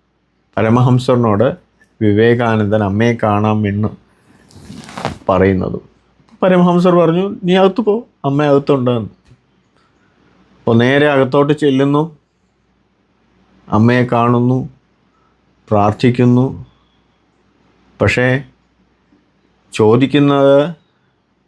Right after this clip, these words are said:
വൈരാഗിയാകാനും മോക്ഷം നേടാനുമാണ്. അപ്പം അമ്മ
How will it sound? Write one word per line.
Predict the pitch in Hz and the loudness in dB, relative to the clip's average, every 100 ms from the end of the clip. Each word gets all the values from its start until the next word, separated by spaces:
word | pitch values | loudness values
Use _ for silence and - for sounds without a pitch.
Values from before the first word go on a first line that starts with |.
| _ _ _ _ _ _ _ _ _ _ _ - 110 | _ _ _ _ _ _ _ _ _ _ _ -4 0
വൈരാഗിയാകാനും | 104 98 110 123 127 131 135 123 123 123 123 123 131 - _ _ _ _ - 98 | 2 4 2 2 2 2 2 2 0 0 -2 -4 -8 -14 _ _ _ _ -14 -8
മോക്ഷം | 98 104 107 - 135 131 123 | -2 -2 -2 -4 0 2 2
നേടാനുമാണ്. | 117 110 110 110 87 62 _ _ _ _ _ _ _ _ _ _ _ _ _ _ _ _ _ _ _ _ _ _ _ _ _ _ - | 2 2 0 -2 -4 -8 _ _ _ _ _ _ _ _ _ _ _ _ _ _ _ _ _ _ _ _ _ _ _ _ _ _ -8
അപ്പം | - 110 | -2 0
അമ്മ | 117 | 0